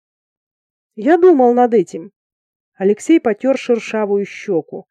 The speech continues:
Он понимал, что придётся юлить, но рассказывать суть ресторанной беседы с руководителем канала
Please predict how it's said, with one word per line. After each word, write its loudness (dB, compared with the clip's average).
Он -4
понимал, 0
что -6
придётся -6
юлить, 2
но -4
рассказывать -2
суть -6
ресторанной -4
беседы -4
с -14
руководителем -4
канала -2